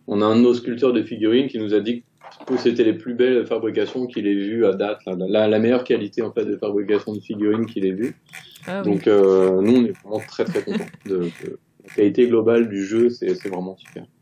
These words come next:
Speaker 2: Ah ben, c'est fantastique, ça. Puis en fait, euh, parce que les gens qui, qui me suivent, euh, depuis un moment me, me connaissent bien, puis savent que ma compagnie, une, une compagnie, j'arrête pas de parler tout le temps, euh, c'est Awaken Realms,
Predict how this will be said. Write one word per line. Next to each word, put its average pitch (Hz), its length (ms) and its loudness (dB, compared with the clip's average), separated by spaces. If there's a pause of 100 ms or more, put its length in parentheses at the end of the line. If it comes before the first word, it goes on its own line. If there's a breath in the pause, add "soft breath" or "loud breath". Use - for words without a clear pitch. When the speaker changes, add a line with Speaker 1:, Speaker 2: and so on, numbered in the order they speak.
(300)
Speaker 2:
Ah 175 160 -4
ben, 160 180 -8
c'est 175 100 -12
fantastique, 196 720 -8
ça. 214 200 -8 (340 loud breath)
Puis - 320 -4
en 190 160 4
fait, 233 420 0
euh, 170 220 -2 (240 loud breath)
parce 196 220 2
que 220 80 0
les 208 160 0
gens 214 220 0
qui, 220 280 -6
qui 185 160 -4
me 180 60 -2
suivent, 208 520 -6
euh, 165 160 -4
depuis 165 300 -8
un 208 80 -6
moment 180 380 -4
me, 190 180 -2
me 175 140 -4
connaissent 202 420 -4
bien, 185 240 -4
puis 226 160 -16
savent 233 460 -2
que 185 160 -6
ma 170 160 -8
compagnie, 175 720 -6
une, 190 180 -4 (140)
une 190 100 -2
compagnie, 190 460 -2
j'arrête 170 340 -6
pas - 160 -4
de 220 80 -10
parler 180 420 -8
tout 190 160 -10
le 165 60 -8
temps, 185 500 -8
euh, 160 240 -6
c'est - 220 -10
Awaken 165 460 -8
Realms, 180 340 -8